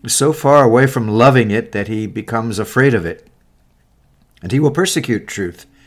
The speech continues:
before he will ever suffer for it. Jerome put it like this, "We hate those whom we fear, and we want to destroy those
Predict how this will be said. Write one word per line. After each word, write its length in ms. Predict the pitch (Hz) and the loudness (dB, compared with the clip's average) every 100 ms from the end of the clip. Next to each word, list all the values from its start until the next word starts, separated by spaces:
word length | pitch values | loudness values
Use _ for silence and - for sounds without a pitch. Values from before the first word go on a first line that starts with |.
| _ _ _ _ | _ _ _ _
before 300 | 90 101 107 | -8 -2 0
he 80 | 110 | 0
will 140 | 98 | 0
ever 200 | 107 104 | -2 -2
suffer 400 | - 127 123 101 | -2 -2 -2 -4
for 280 | - 92 80 | -8 -10 -10
it. 180 | 82 - _ _ _ - - - | -12 -16 _ _ _ -20 -18 -2
Jerome 500 | 135 147 165 156 135 | 2 6 4 2 0
put 160 | 143 | 0
it 100 | 135 | 0
like 240 | 117 113 113 | 0 -2 0
this, 320 | 113 - - | -2 -2 -6
"We 160 | 135 | -6
hate 420 | 131 151 160 151 104 | -4 -2 -2 -4 -6
those 500 | 101 95 104 113 - - - | -4 -2 -4 -6 -10 -16 -12
whom 240 | - 127 123 | -2 0 2
we 160 | 117 | -2
fear, 580 | 110 - 139 95 82 98 _ _ _ _ _ _ _ - | -4 0 0 0 -2 -10 _ _ _ _ _ _ _ -10
and 120 | 98 | -4
we 100 | 101 | -4
want 200 | 110 127 | -2 -4
to 80 | 117 | -4
destroy 640 | 104 - - 127 143 143 | -6 -8 -6 0 2 2
those 600 | 92 87 85 95 107 - | 0 -4 -6 -8 -8 -10